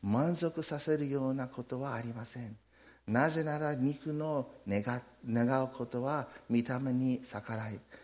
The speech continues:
御霊は肉に逆らうからです。その二つは互いに対立していて、そのためあなた方は自分のしたいと思うことをすることができないのです。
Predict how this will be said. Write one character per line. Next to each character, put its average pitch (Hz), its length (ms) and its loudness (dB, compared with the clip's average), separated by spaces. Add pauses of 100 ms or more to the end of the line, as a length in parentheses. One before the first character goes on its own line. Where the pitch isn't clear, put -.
(180)
御 120 60 4
霊 139 200 2 (140)
は 143 160 2
肉 135 320 2
に 139 180 -2
逆 123 320 -6
ら 123 200 -2
う 113 100 -4
か - 200 -10
ら 101 100 -2
で 90 120 -6
す。 - 200 -12 (680)
そ - 200 -4
の 143 300 -2 (120)
二 - 340 -6
つ - 180 -8
は 147 260 -4 (260)
互 123 340 -2
い - 20 -4
に 151 300 -4 (380)
対 123 240 -2
立 120 360 -4
し - 140 -8
て 110 140 -4
い 107 60 -4
て、 107 300 -2 (260)
そ - 180 -6
の 131 140 0
た 131 180 -6
め 147 260 -4
あ 120 80 -4
な 117 120 -4
た 110 120 -2
方 110 240 -2
は 127 100 -2
自 110 200 -2
分 135 260 -4 (460)
の 156 280 2
し - 140 -6
た 127 200 -2
い 120 100 0
と 123 180 0
思 120 380 0
う 120 60 -2
こ 117 160 -8
と 120 280 -2
を 131 40 -4
す - 240 -8
る 135 120 -6
こ 120 160 -10
と 120 160 -6
が 135 240 -4
で 113 240 -8
き - 120 -14
な 107 220 -4
い 104 40 -2
の 90 120 -4
で 87 140 -8
す。 - 160 -18